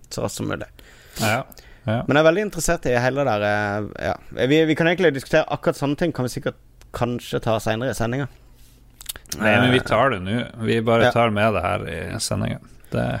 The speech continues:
Speaker 2: helt
Speaker 1: Um, jeg leste litt om det der Project Helix, som visstnok foregår i all hemmelighet hos Microsoft, eh, for tida.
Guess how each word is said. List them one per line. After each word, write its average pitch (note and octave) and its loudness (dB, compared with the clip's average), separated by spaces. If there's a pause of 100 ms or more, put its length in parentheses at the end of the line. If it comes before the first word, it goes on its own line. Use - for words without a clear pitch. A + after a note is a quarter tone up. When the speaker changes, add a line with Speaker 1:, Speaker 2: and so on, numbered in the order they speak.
Speaker 2:
helt - -8 (600)
Speaker 1:
Um, D#3 4
jeg E3+ 2
leste F3 2
litt F3 2
om D3 4
det C#3 2
der B2 4
Project C3+ 0 (140)
Helix, D3+ -2 (100)
som C3+ 0
visstnok B2+ 0
foregår A#2+ 4
i - 4
all A2+ 4
hemmelighet A#2+ 0
hos A2 -4
Microsoft, D3 -2
eh, C3 4
for C3 -4
tida. A2 0